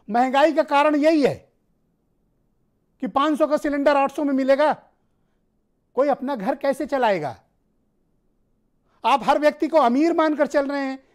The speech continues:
जबकि इस देश में की एक बड़ी तादाद है, करोड़ों लोगों की, जो below poverty line है,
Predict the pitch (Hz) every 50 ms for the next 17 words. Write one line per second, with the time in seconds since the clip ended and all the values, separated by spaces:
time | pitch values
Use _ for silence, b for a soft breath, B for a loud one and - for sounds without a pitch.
0 | b - 254 247 247 - 302 269 202 196 269 294 285 - 311 302 302 302 - 285
1 | 277 302 285 220 180 147 214 233 339 339 330 - 330 294 285 285 269 269 247 262
2 | 269 254 262 b b b b _ - 294 311 339 349 349 339 320 311 302 285 285
3 | 226 - 269 247 190 131 113 - _ _ _ _ _ _ _ _ _ _ _ _
4 | _ _ _ - 233 269 190 175 262 294 330 320 311 302 277 269 269 269 269 262
5 | - 285 269 254 247 254 247 240 226 226 220 214 185 143 117 98